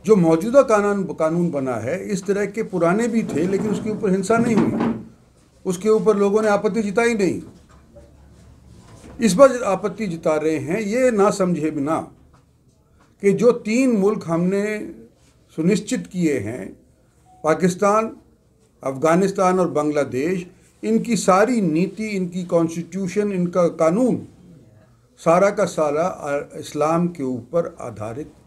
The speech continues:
है। इस्लाम के अंदर कोई जात पात नहीं होती, सिर्फ एक ही जात होती है, मुसलमान की जात होती है। जो अनेक और जातें होती हैं, वो काफिर बोले जाते हैं।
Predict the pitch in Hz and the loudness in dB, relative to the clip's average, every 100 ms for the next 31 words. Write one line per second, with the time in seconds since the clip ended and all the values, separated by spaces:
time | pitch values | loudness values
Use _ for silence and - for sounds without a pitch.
0 | _ - 101 - - - - - - - | _ -12 -12 -12 -20 -20 -20 -20 -20 -20
1 | - 202 196 196 - - - _ - - | -20 -20 -20 -20 -20 -20 -20 _ -20 -12
2 | - 175 190 208 247 208 190 151 143 202 | -4 0 4 4 4 2 0 0 0 -2
3 | - - _ _ _ _ _ _ _ - | -6 -18 _ _ _ _ _ _ _ -20
4 | _ _ _ - 190 196 180 190 - 202 | _ _ _ -2 2 4 4 4 2 0
5 | 175 180 185 165 170 190 180 196 196 - | 0 0 0 0 -2 -4 -10 -6 -8 -8
6 | 175 180 180 180 160 156 147 127 165 160 | -4 -2 -2 0 2 2 0 -4 -2 -2
7 | 151 143 139 123 113 120 98 92 - 69 | -2 -4 -4 -6 -10 -10 -10 -14 -16 -18
8 | - - _ _ _ _ - _ _ _ | -20 -20 _ _ _ _ -20 _ _ _
9 | _ _ _ _ - _ _ _ _ - | _ _ _ _ -20 _ _ _ _ -20
10 | - 123 240 202 233 262 196 233 214 196 | -10 2 4 4 2 2 4 4 4 2
11 | 202 180 147 165 170 180 214 214 165 165 | 2 -2 -2 -4 -2 -2 -2 -2 -2 -2
12 | 131 110 107 98 - - - - - - | -8 -10 -10 -14 -18 -20 -20 -20 -20 -20
13 | - - | -20 -16